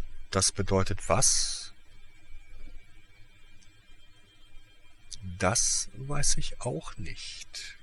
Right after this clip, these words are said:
gab Ollivander zu. „Aber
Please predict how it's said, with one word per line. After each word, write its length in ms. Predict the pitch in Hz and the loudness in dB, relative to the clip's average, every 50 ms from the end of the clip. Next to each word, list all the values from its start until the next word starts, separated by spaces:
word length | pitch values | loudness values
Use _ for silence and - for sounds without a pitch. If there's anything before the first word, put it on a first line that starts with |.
| - - | -14 -4
gab 260 | - 78 76 - - | -2 -2 0 0 0
Ollivander 520 | - 78 76 73 - 71 71 71 71 71 | 2 4 4 6 6 6 4 4 0 0
zu. 320 | - - - - 139 - - - - - - - - - - - - - - - - - - - - - | 0 2 0 0 -2 -8 -10 -12 -14 -16 -18 -18 -18 -18 -18 -16 -16 -14 -14 -14 -14 -14 -16 -16 -16 -6
„Aber 720 | - - 78 76 76 73 - 71 71 71 71 - - - | -4 -2 -2 0 -2 -4 -4 -6 -6 -6 -6 -6 -8 -6